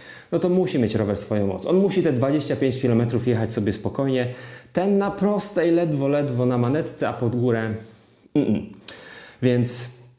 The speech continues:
jeżeli chodzi o góry, wzniesienia, y, nie za bardzo. We Wrocławiu jeździłbym. Troszkę wolniej bym jeździł tym rowerem, bo jeździ wolniej. No chyba że się wspomagacie manetką, zależy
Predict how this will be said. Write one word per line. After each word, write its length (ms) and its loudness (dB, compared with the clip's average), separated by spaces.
jeżeli 380 2
chodzi 420 0
o 300 0
góry, 500 2
wzniesienia, 840 0
y, 260 0
nie 120 2
za 120 0
bardzo. 460 -8
We 200 0
Wrocławiu 540 0
jeździłbym. 640 0
Troszkę 340 -2
wolniej 340 2
bym 180 4
jeździł 220 2
tym 160 -2
rowerem, 380 -2
bo 80 2
jeździ 300 2
wolniej. 340 0
No 80 2
chyba 260 0
że 120 -2
się 280 -4
wspomagacie 600 -4
manetką, 540 -2
zależy 400 0